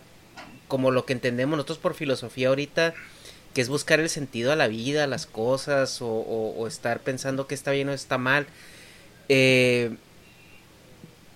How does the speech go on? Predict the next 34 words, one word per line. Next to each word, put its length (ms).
porque 240
la 120
religión 500
definitivamente 880
va 100
a 40
llegar 200
a 20
un 60
punto 300
donde 140
va 80
a 40
ser 180
obsoleta. 500
Pero 300
la 200
filosofía, 960
¿crees 280
que 280
se 220
obs-, 120
se, 560
s-, 300
también 340
llegue 640
ese 160
periodo 220
de 100
obsolescencia 480
junto 300
con 140
la 100
religión? 500